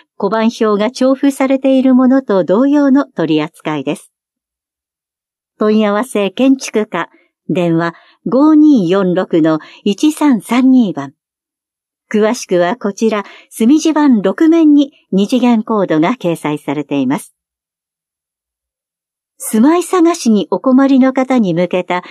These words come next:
入居相談窓口、予約優先。日時、月曜日から金曜日、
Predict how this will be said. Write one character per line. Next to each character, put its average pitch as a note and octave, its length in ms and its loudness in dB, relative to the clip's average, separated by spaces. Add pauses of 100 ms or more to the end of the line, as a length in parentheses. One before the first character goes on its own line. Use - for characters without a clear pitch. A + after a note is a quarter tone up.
(180)
入 B3+ 240 2
居 C#4 180 0
相 A3 280 -4
談 G3+ 260 -2
窓 F#3 260 -2
口、 - 500 -6 (140)
予 E3+ 200 0
約 A3+ 320 0
優 E3 240 0
先。 C#3 340 -6 (880)
日 G3+ 340 -2
時、 E3 220 -2 (380)
月 A3 300 -2
曜 E4+ 240 2
日 C#4 140 0
か C4+ 160 0
ら A#3 220 0
金 G3+ 320 -2
曜 F#3 220 0
日、 D#3+ 160 -2